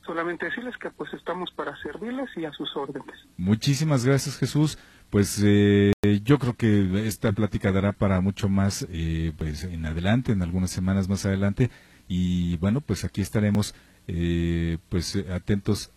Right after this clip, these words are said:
Speaker 2: a la probable, eh, pues, eh, que, nueva plática que pudiéramos usted, eh, tener con usted, Jesús, eh, a quien le agradecemos muchísimo esta participación. Muchas gracias, Jesús.
Speaker 1: No, gracias por el espacio que,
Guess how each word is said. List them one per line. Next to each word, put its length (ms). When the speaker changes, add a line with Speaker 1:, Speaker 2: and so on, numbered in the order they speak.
Speaker 2:
a 200
la 160
probable, 540
eh, 500
pues, 360
eh, 500
que, 120
nueva 340
plática 440
que 100
pudiéramos 360
usted, 160
eh, 440
tener 300
con 120
usted, 280
Jesús, 400
eh, 140
a 80
quien 180
le 60
agradecemos 520
muchísimo 600
esta 240
participación. 520
Muchas 260
gracias, 300
Jesús. 400
Speaker 1:
No, 160
gracias 380
por 220
el 80
espacio 420
que, 160